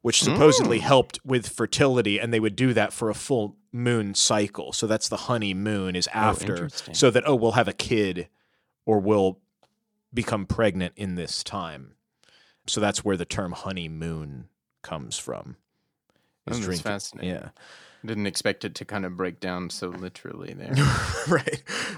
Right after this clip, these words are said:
Speaker 1: Me either. Um,
Speaker 2: I'm interested in honey mead. I've had regular mead.
Speaker 1: Yeah.
Speaker 2: I've had, I think I've had licorice mead. I would
Speaker 1: Yeah.
Speaker 2: like to try the honey version. It sounds more pleasant.
Speaker 1: For
Speaker 2: Mm.
Speaker 1: your honeymoon.
Speaker 2: For my honeymoon.
Speaker 1: <laughs> And the, the last,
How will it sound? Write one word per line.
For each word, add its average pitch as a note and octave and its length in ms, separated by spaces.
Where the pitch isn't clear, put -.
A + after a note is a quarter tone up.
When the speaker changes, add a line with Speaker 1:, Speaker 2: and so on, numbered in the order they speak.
Speaker 1:
Me A2+ 180
either. - 120
Um, A#2 320
Speaker 2:
I'm D3 100
interested E3+ 460
in C3+ 120
honey B2+ 340
mead. G2+ 300
I've G#2 120
had D3 300
regular A#2 480
mead. F#2+ 340
Speaker 1:
Yeah. A#2+ 220
Speaker 2:
I've F#2 100
had, A2 300
I - 80
think G3 220
I've C4+ 80
had C3 180
licorice - 480
mead. - 400
I G2+ 120
would G2 180
Speaker 1:
Yeah. F#2+ 60
Speaker 2:
like A2+ 280
to A3+ 120
try A2+ 300
the F2 180
honey F2+ 420
version. E2 340
It - 140
sounds B2+ 260
more A#2 160
pleasant. - 460
Speaker 1:
For - 120
Speaker 2:
Mm. G#2 40
Speaker 1:
your F#2+ 80
honeymoon. F2 640
Speaker 2:
For - 140
my F2+ 80
honeymoon. F#2+ 760
Speaker 1:
<laughs> - 340
And B2+ 100
the, D3 80
the C#3 160
last, D3 380